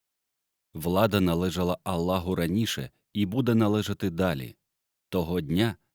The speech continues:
віруючі зрадіють допомозі Аллаха. Він допомагає, кому побажає. Він всемогутній, милостивий. Така обіцянка Аллаха. Аллах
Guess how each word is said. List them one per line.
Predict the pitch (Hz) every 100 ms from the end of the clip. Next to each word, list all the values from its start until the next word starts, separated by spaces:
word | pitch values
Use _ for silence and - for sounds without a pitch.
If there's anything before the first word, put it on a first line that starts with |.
| -
віруючі | 80 110 104 101 - 95
зрадіють | 85 92 85 101 95 76 - -
допомозі | 76 - 73 80 80 80 -
Аллаха. | 80 78 78 76 64 58 _ _ _ _ _ -
Він | 87 117
допомагає, | 107 110 113 110 101 127 127 117 - _ -
кому | 110 110 123
побажає. | 110 104 104 90 78 65 58 _ _ _
Він | 76 98 98
всемогутній, | 80 - 85 82 78 101 82 78 64 - _ _ -
милостивий. | 90 113 87 82 - 71 60 55 _ _ _ _
Така | 113 110 127 127
обіцянка | 104 95 95 - 101 82 80 -
Аллаха. | 87 85 82 71 64 55 _ _ -
Аллах | 87 90 98 95 76